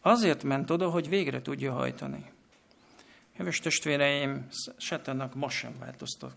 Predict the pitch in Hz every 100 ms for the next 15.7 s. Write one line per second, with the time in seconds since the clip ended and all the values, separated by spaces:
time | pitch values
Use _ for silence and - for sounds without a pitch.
0 | 185 - 131 127 - 120 120 127 - -
1 | 147 - - - - - - - _ -
2 | - - - - - - _ - - 202
3 | 131 123 135 131 127 120 123 127 127 127
4 | 127 - - - - - - - 71 -
5 | - - - - - _ _ _ _ _
6 | - 175 - 131 139 135 - 143 131 151
7 | 123 127 127 117 117 127 123 - 139 127
8 | 120 120 139 131 127 123 - - 127 127
9 | 131 147 147 127 127 127 131 127 135 -
10 | 156 160 160 - - - - - - -
11 | 202 196 139 131 143 160 - 135 123 131
12 | 127 143 - 131 131 127 135 131 135 139
13 | - 127 131 - 143 135 - 135 135 135
14 | 131 147 151 170 - 180 123 117 123 123
15 | - 147 202 131 - - -